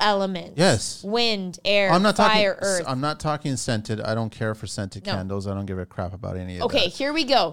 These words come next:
Speaker 1: If you
Speaker 2: So
Speaker 1: look up any of these, um, you'll see if you scroll. Oh, um, okay. See how there's the thing that right down there that says Higgy? Yeah, click on that. Now you're gonna see little elements, things like candles.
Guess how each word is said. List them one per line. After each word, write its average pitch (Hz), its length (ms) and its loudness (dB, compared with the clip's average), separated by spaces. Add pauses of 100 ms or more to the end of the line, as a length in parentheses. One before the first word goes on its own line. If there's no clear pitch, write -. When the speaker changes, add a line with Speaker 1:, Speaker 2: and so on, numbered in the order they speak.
(120)
Speaker 1:
If 214 120 2
you 226 80 2
Speaker 2:
So 254 60 -4
Speaker 1:
look 294 180 2
up - 180 2
any 269 300 -2
of 262 80 -6
these, 202 480 -6 (100)
um, 202 840 -2 (440)
you'll 277 220 2
see 285 280 0
if 190 140 -2
you 220 80 -4
scroll. 262 400 0
Oh, 269 340 8 (100)
um, 233 800 4
okay. 240 280 2
See 285 260 -6
how 320 180 0
there's 247 260 -2
the 214 80 -10
thing 220 180 -10
that 214 160 -8
right 202 180 0
down 202 160 -4
there 196 160 -2
that 180 120 -2
says 180 280 -2
Higgy? 208 320 -4
Yeah, 180 160 -2 (140)
click 226 180 -8
on 320 160 -4
that. 180 420 -6 (460)
Now 233 380 4
you're 233 220 -4
gonna 294 140 -2
see 330 200 0
little 247 320 0
elements, 196 580 0 (220)
things 269 220 -2
like 285 220 0
candles. 233 920 -2